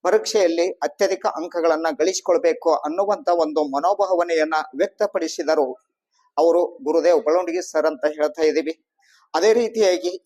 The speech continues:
ಎರಡನೆಯ ದಿನ ಗುರುಬಸವ ಶಿಕ್ಷಣ ಸಂಸ್ಥೆಯಲ್ಲಿ ಇರುವಂತಹ ಪ್ರಾಥಮಿಕ ವಿಭಾಗ, ಪ್ರೌಢ ವಿಭಾಗ ಮತ್ತು ಕಾಲೇಜು ವಿಭಾಗದ ಎಲ್ಲ ಶಿಕ್ಷಕರು ಮತ್ತು ಶಿಕ್ಷಕಿಯರನ್ನ ಜೊತೆಗೂಡಿಸಿ ಅವರಿಗಾಗಿ ಒಂದು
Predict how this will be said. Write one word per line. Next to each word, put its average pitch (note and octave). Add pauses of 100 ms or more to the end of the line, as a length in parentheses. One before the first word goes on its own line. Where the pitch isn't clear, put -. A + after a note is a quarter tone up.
ಎರಡನೆಯ F#3
ದಿನ E3 (1600)
ಗುರುಬಸವ G#3
ಶಿಕ್ಷಣ F#3 (220)
ಸಂಸ್ಥೆಯಲ್ಲಿ F3+
ಇರುವಂತಹ E3 (200)
ಪ್ರಾಥಮಿಕ E3+
ವಿಭಾಗ, D3 (320)
ಪ್ರೌಢ E3+
ವಿಭಾಗ D3+ (200)
ಮತ್ತು E3
ಕಾಲೇಜು E3
ವಿಭಾಗದ D3+ (320)
ಎಲ್ಲ F3 (140)
ಶಿಕ್ಷಕರು E3 (180)
ಮತ್ತು F3+ (420)
ಶಿಕ್ಷಕಿಯರನ್ನ D#3 (320)
ಜೊತೆಗೂಡಿಸಿ F3+ (500)
ಅವರಿಗಾಗಿ F#3+ (120)
ಒಂದು D#3+